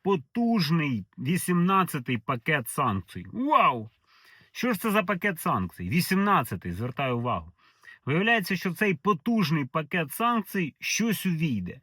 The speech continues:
щось війде нове. Нещодавно був сімнадцятий пакет санкцій, такий же потужний. Вау! По-, такий суперпакет, супер! Такий супер, що його Російська Федерація навіть не помітила.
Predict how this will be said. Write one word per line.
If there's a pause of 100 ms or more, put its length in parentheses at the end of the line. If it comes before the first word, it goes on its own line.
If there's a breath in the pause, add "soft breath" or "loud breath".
щось
війде
нове. (720 loud breath)
Нещодавно
був
сімнадцятий
пакет
санкцій,
такий
же
потужний.
Вау!
По-, (480)
такий
суперпакет,
супер! (1120 loud breath)
Такий
супер,
що
його
Російська
Федерація
навіть
не
помітила.